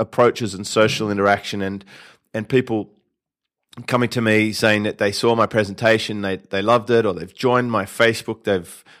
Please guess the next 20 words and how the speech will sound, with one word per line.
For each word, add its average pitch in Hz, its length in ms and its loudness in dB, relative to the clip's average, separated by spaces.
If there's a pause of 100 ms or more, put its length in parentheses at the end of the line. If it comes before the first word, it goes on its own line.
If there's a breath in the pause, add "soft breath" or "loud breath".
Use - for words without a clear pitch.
hopped - 260 -4
onto 110 360 0
the 92 140 -4
podcast, 107 640 2
and 87 80 -8
they're 92 60 -6
probably 117 320 2
even 104 160 0
listening 104 240 -6
to 92 100 -2
this. 104 320 -4 (460 loud breath)
And 117 180 -4
that 156 220 2
is 127 160 -2
a 123 40 -2
result 107 540 2 (160)
of 98 420 0 (540 soft breath)
having 151 380 0
the 117 400 0 (440)
openness 123 800 0